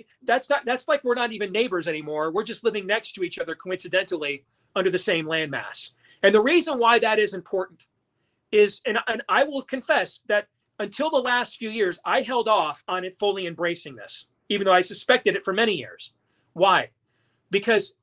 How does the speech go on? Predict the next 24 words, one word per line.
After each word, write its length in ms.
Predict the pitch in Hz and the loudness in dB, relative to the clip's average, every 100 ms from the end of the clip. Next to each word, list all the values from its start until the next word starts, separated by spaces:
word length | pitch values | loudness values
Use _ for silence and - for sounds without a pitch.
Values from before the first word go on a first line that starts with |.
| _ _ _ _ - | _ _ _ _ -2
I've 140 | 185 208 | 0 2
read 120 | 196 | 2
a 40 | |
history 340 | 202 220 247 226 | 0 -4 -6 -4
book 220 | 240 220 | -4 -4
and 100 | 175 | -8
a 40 | |
Bible, 460 | 151 156 185 226 - 202 | -2 -2 -2 -6 -10 -6
Iran, 320 | 208 220 262 _ _ _ _ - | -4 -4 -8 _ _ _ _ -6
and 100 | 208 | -4
so 120 | 226 | 2
I 100 | 208 | 2
know 180 | 202 240 | 4 2
what 120 | 269 247 | 2 0
it 80 | |
means. 480 | 240 240 190 175 - _ _ _ _ - | -2 -4 -4 -8 -14 _ _ _ _ -10
It, 140 | - | -8
we 100 | 202 | -6
cannot 320 | - 294 262 | 4 6 6
cavalierly 680 | - 277 254 226 254 233 185 | 4 4 6 4 2 -2 -2
say 240 | - 214 | -2 -4
things 280 | 214 156 147 | -4 -12 -12
like 180 | 139 123 | -14 -12
this. 280 | - - | -14 -14